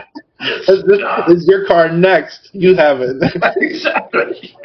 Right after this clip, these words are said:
Speaker 2: Here's the keys.
Speaker 1: It's funny.
Speaker 2: That's, that's, that's
Speaker 1: But
Speaker 2: gotta be, that's gotta be interesting with all the kids around that age. What's the shared car? 'Cause you got seven kids. Like, is it a minivan? <laughs>
Speaker 1: Uh, no, the shared, uh, so we drive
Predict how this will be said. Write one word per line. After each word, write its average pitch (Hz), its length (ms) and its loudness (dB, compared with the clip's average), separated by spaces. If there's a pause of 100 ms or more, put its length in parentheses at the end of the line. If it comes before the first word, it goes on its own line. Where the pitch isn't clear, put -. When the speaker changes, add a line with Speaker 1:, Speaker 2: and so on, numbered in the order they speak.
(260)
Speaker 2:
Here's 190 260 4
the - 80 -8
keys. 165 560 -6 (1400)
Speaker 1:
It's - 220 -16
funny. - 420 -6
Speaker 2:
That's, - 180 -14
that's, 143 140 -6
that's - 20 -8
Speaker 1:
But 147 180 0
Speaker 2:
gotta 147 140 0
be, 123 180 -4 (100)
that's - 140 -18
gotta 180 140 0
be 131 100 -4
interesting 120 420 -10
with 107 140 -10 (260)
all 110 240 -2
the 110 60 -14
kids 110 240 -6
around 107 400 -8
that 107 100 -12
age. 110 180 -14 (580)
What's 185 260 0
the 285 80 -14
shared 170 400 -2
car? 151 260 2
'Cause 120 140 -14
you 139 100 -2
got 139 80 -6
seven 127 260 -8
kids. 113 220 -4
Like, 117 160 -8 (160)
is 117 200 -6
it 131 80 0
a 117 40 -6
minivan? 139 640 -4 (200)
<laughs> - 40 -10 (400)
Speaker 1:
Uh, 135 600 0 (400)
no, 131 180 0
the 120 60 -2
shared, 156 380 0
uh, 135 340 2
so 156 180 -4
we 151 220 -2
drive 135 460 0